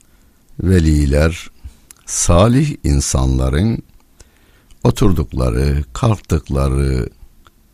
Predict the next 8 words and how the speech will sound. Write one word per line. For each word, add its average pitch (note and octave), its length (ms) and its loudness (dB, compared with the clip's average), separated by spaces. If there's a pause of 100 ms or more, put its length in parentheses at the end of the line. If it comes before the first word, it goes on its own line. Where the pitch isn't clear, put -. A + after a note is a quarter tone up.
(140)
ibadet F2+ 520 4
ettikleri C#2 680 -2
yerler C2+ 720 -2 (1120)
başka C3 420 2
yerlerden F2 1300 2 (460)
biraz F2 460 2
farklı C#3+ 1000 2 (380)
görülebilir. D#2 1040 0